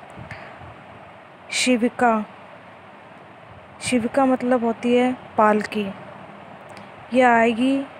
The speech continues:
स्त्रीलिंग में। एषा, जैसे एषः पुल्लिंग के लिए, एषा स्त्रीलिंग के लिए और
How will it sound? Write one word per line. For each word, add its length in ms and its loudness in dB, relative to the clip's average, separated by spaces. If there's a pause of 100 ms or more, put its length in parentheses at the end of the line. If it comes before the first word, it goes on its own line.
(1600)
स्त्रीलिंग 640 2
में। 180 -4 (2250)
एषा, 560 4 (1500)
जैसे 360 6 (180)
एषः 540 8 (1300)
पुल्लिंग 340 8
के 140 6
लिए, 480 8 (480)
एषा 440 8 (500)
स्त्रीलिंग 540 4
के 140 6
लिए 320 6
और 420 2